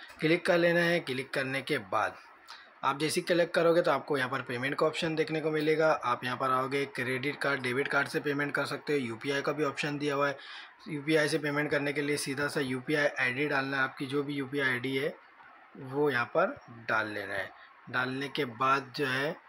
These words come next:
आपको verify and पे पर click कर लेना है। click करने के बाद आपका जो भी यूपीआई आईडी डाले हो, जैसे Google Pay का डाले हो या PhonePe का, अगर PhonePe का डाले हो तो उधर मैसेज आएगा, उधर जाइए, payment को complete कीजिए, अपना यूपीआई pin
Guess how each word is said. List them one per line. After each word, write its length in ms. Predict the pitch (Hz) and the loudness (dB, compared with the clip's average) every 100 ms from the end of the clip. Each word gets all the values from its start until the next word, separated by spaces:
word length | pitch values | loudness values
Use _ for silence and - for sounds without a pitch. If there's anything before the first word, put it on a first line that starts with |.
| - - | -20 -4
आपको 420 | 131 139 131 - 139 | 0 0 -2 -2 -2
verify 400 | 123 131 135 143 | -2 -2 0 0
and 140 | 131 | 0
पे 160 | 139 123 | -4 -4
पर 160 | 123 | -4
click 280 | 110 139 160 | -4 -4 0
कर 100 | 160 156 | 2 4
लेना 220 | 156 160 | 4 2
है। 80 | 156 | 0
click 260 | 135 135 | -2 -2
करने 240 | 135 131 127 | -2 -2 -2
के 100 | 131 | 0
बाद 280 | 131 131 - | 0 0 -2
आपका 840 | 131 131 - - - - - 147 | 0 0 -4 -20 -18 -18 -2 0
जो 180 | 135 147 | 4 4
भी 120 | 151 | 4
यूपीआई 400 | 147 143 147 139 131 131 - - | 2 4 4 4 4 2 0 -2
आईडी 280 | 131 131 147 | 0 4 4
डाले 220 | 135 120 | 4 2
हो, 80 | 110 | 0
जैसे 200 | 117 139 | 0 2
Google 300 | 131 131 139 | 2 4 4
Pay 140 | 135 143 | 4 4
का 80 | 143 | 4
डाले 280 | 135 135 | 4 4
हो 120 | 139 135 | 4 4
या 160 | 127 | 2
PhonePe 380 | - 123 120 135 | 0 -2 2 2
का, 180 | 98 95 - - - | 2 -2 -8 -12 -4
अगर 160 | 135 131 | -2 0
PhonePe 340 | 139 135 151 | 0 2 4
का 80 | 147 | 6
डाले 240 | 147 139 143 | 4 4 4
हो 60 | |
तो 120 | 143 | 4
उधर 220 | 131 143 139 | 2 2 2
मैसेज 360 | 131 117 147 | 0 0 0
आएगा, 220 | 139 135 135 | 0 2 0
उधर 240 | 127 131 | 2 0
जाइए, 420 | 127 127 139 147 - - - - - | 0 2 4 4 2 -12 -14 -8 -2
payment 320 | 120 127 127 | 0 0 0
को 100 | 135 | -2
complete 420 | 120 117 139 165 160 | -2 -2 0 0 2
कीजिए, 280 | 165 160 165 | 2 4 4
अपना 260 | - 135 | 2 -2
यूपीआई 380 | 127 120 131 131 | -2 -2 0 0
pin 300 | 127 139 143 | 2 0 0